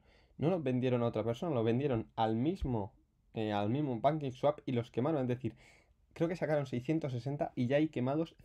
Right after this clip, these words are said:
ciento once. Por lo tanto, es una empresa la cual no busca un beneficio propio, sino que busca, eh, que las DeFi cada vez haya mayor adopción, ¿no? Entonces, una capitalización baja relativamente, es una capitalización, pues bueno,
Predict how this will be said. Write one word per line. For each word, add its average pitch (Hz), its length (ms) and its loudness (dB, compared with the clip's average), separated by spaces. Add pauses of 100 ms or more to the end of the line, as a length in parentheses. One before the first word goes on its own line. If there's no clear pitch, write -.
ciento 160 440 2
once. 165 300 -2
Por 107 160 -2
lo 107 120 0
tanto, 123 320 -4 (260)
es - 160 -6
una 147 100 0
empresa 131 440 0
la 120 160 2
cual 120 220 4
no 151 140 4
busca 131 300 -4
un 113 100 -2
beneficio 113 480 -2
propio, 190 360 0 (380)
sino 135 240 0
que 123 100 0
busca, 135 520 -2
eh, 104 380 -2
que 107 80 -4
las 104 180 0
DeFi 120 380 -2 (140)
cada 110 260 0
vez 135 280 0
haya 120 220 2
mayor 117 320 2
adopción, 104 640 0
¿no? 131 140 -4 (800)
Entonces, 127 320 -2 (240)
una 156 180 2
capitalización 120 760 0 (420)
baja 110 500 4 (320)
relativamente, 127 800 2
es - 80 -6
una 120 140 -2
capitalización, 113 580 -4
pues 104 180 -6
bueno, 123 280 2